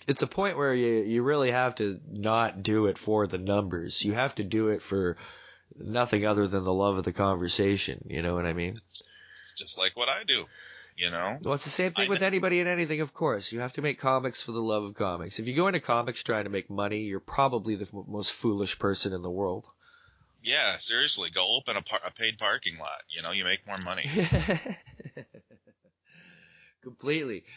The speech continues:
Speaker 1: Uh, so is there any kind of, back onto the Bodhi train, is there any kind of, uh, what,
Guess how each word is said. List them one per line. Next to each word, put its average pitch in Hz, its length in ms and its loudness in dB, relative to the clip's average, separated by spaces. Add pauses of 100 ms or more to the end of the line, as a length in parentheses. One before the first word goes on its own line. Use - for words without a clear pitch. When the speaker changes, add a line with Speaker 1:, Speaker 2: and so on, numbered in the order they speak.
(240)
Speaker 1:
Uh, 175 420 4
so 202 420 0
is 185 240 -6
there 185 220 -4
any 190 260 -2
kind 196 280 2
of, 156 240 0
back 180 240 0
onto 175 240 -2
the 127 80 -6
Bodhi 110 300 -4
train, 107 260 -4
is 117 140 -2
there 135 140 2
any 151 160 0
kind 147 280 0
of, 120 320 -4 (760)
uh, 117 360 4
what, 135 200 2